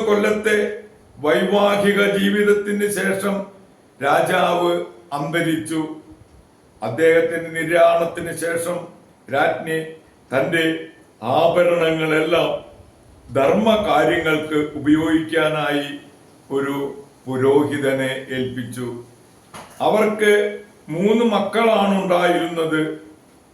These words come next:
ഓത്തോ, ഹെൻറി, വിശുദ്ധ ബ്രൂണോ. കിരീടത്തിന് വേണ്ടി മൂത്തവർ ഒരു സമരമുണ്ടായെങ്കിലും അവസാനം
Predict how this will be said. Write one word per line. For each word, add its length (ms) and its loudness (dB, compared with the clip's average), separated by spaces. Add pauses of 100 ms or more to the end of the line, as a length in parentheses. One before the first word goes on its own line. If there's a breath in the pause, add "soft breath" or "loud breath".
(160)
ഓത്തോ, 760 0 (280)
ഹെൻറി, 560 -2 (400)
വിശുദ്ധ 380 -4
ബ്രൂണോ. 800 0 (680)
കിരീടത്തിന് 760 2
വേണ്ടി 600 0 (320)
മൂത്തവർ 800 0 (140)
ഒരു 500 -2
സമരമുണ്ടായെങ്കിലും 1500 0 (500)
അവസാനം 880 0